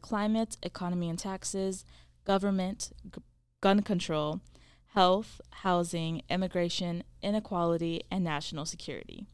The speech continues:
When it came to completing this extensive list of goals,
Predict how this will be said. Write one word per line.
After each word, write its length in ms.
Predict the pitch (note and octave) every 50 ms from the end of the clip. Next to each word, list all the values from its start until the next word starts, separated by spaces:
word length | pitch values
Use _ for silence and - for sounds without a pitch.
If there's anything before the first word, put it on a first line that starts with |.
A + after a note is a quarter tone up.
| - - - - - - - - _ _ _ _ _
When 140 | G#3+ A3 G#3+
it 180 | A3 - - - - -
came 380 | - - A3 A3 G#3+ G#3 G#3
to 100 | - -
completing 600 | G3+ - - F#3 F3 - A#3+ A3+ A#3 G#3 G3 F#3 F3+
this 240 | F3 F3 F3 - -
extensive 640 | - - - - - - F#3+ G3 G3 - A3+ G#3+ -
list 320 | F3+ E3+ D#3+ E3 E3+ - - -
of 180 | F3+ E3+ - - - - -
goals, 440 | - F#3+ F3 D#3+ D3+ D3+ F3 F#3+ -